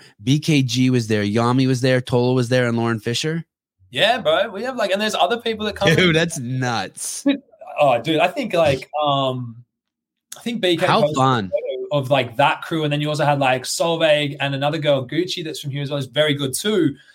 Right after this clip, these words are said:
Speaker 2: We had, and they was like, "Yeah, like, decent training crew today." It's like, "Fuck, like, there are some serious athletes here." And what a fucking, like, it, it's good, man. Like, everyone's competitive, but it's healthy, I think. And, like, it's fucking,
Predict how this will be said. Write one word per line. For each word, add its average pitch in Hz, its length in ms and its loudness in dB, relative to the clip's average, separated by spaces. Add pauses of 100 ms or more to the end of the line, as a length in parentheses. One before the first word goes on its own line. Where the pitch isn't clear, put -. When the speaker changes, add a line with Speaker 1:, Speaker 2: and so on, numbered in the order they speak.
(200)
Speaker 2:
We 170 140 4
had, 180 160 2
and 151 180 0
they 151 80 0
was 151 120 2
like, 156 100 4
"Yeah, 208 180 2
like, 139 200 0
decent 143 340 0
training 143 300 -2
crew 147 180 -4
today." 135 160 2
It's 135 100 0
like, 120 100 -14
"Fuck, - 440 -4
like, 117 220 -2
there 147 200 2
are 156 60 2
some 113 260 -4
serious 131 760 -2
athletes 117 480 -8
here." 107 180 -8 (640)
And 123 220 0
what 147 280 2
a 98 60 -4
fucking, 120 720 -2
like, 113 380 -2
it, 165 280 -8 (160)
it's 175 220 -6 (320)
good, 202 380 0
man. 180 340 2
Like, 143 160 -2
everyone's 175 320 0
competitive, 175 1120 -2
but 151 100 0
it's - 260 -4 (200)
healthy, 185 580 -2
I - 60 2
think. 185 420 -2 (300)
And, 151 200 2
like, 135 300 0
it's 180 220 0
fucking, 147 500 0